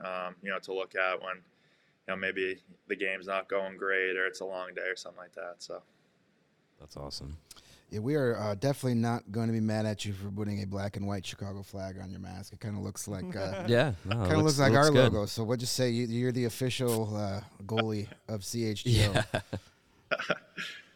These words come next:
Speaker 1: That's great. Yeah, hopefully I'll, uh, I'll have some, you know, some, uh, great designs, you know, I'm sure coming up, and I, I have some, uh, some new pads that I think the fans are really gonna like, um, coming, should be coming really shortly. So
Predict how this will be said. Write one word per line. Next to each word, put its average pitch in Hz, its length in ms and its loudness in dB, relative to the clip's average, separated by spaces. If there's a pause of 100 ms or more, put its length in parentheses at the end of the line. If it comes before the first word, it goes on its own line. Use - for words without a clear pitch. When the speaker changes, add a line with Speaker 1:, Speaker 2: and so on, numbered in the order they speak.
Speaker 1:
That's 107 220 -2
great. 98 380 8
Yeah, 95 200 2
hopefully 104 380 2
I'll, 98 220 6
uh, 92 240 2 (920)
I'll 104 120 -2
have 113 160 2
some, 104 220 -10 (220)
you 104 60 -6
know, 95 120 -2 (240)
some, 98 280 -10
uh, 92 200 -2
great 95 260 2
designs, 95 680 -4 (120)
you 87 60 -14
know, 90 60 -12
I'm 90 140 -14
sure - 220 -4
coming 92 280 -10
up, 95 200 -4
and 90 140 -6 (180)
I, 92 140 -2
I 92 120 0
have 92 100 0
some, 92 260 -8
uh, 90 220 -2 (540)
some 113 200 0
new 117 140 4
pads 104 400 4
that 95 120 2
I 95 40 2
think 98 240 -6
the 95 80 -6
fans 95 340 -4
are 95 120 -6
really 92 200 -2
gonna 92 160 -6
like, 90 380 -4 (100)
um, 87 300 -6
coming, 92 300 -10
should - 180 -8
be 95 80 -6
coming 98 280 -6
really 92 260 -2
shortly. 92 460 -4
So 90 260 -2